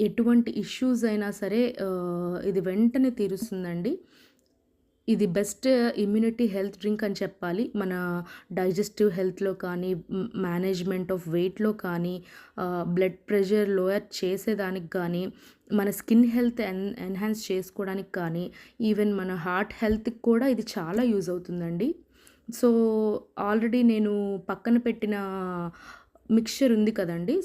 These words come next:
So, దాన్ని ఏంటంటే మనం ఒక బౌల్‌లోకి ట్రాన్స్‌ఫర్ చేసుకోవాలి. So, ఆ బౌల్‌లో ట్రాన్స్‌ఫర్ చేసుకున్న తర్వాత దాంట్లో ఇక్కడ వీడియోలో చూపిస్తున్నట్టు మనకి రాగి పిండి,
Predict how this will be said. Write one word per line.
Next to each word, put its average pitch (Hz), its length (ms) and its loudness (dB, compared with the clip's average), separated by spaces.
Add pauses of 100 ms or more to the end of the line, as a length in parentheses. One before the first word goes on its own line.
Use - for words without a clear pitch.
So, 233 140 4
దాన్ని 196 380 -2
ఏంటంటే 214 460 -2
మనం 233 320 2 (640)
ఒక 190 200 -4 (680)
బౌల్‌లోకి 214 480 2
ట్రాన్స్‌ఫర్ 190 560 -6
చేసుకోవాలి. 175 640 -2 (1500)
So, - 140 0
ఆ 214 100 6
బౌల్‌లో 196 340 2
ట్రాన్స్‌ఫర్ 196 540 -4
చేసుకున్న 196 320 -4
తర్వాత 180 540 -2 (360)
దాంట్లో 196 560 0 (120)
ఇక్కడ 190 440 -2
వీడియోలో 208 380 2
చూపిస్తున్నట్టు 196 920 -4 (360)
మనకి 190 640 0 (1600)
రాగి 196 320 4
పిండి, 220 460 2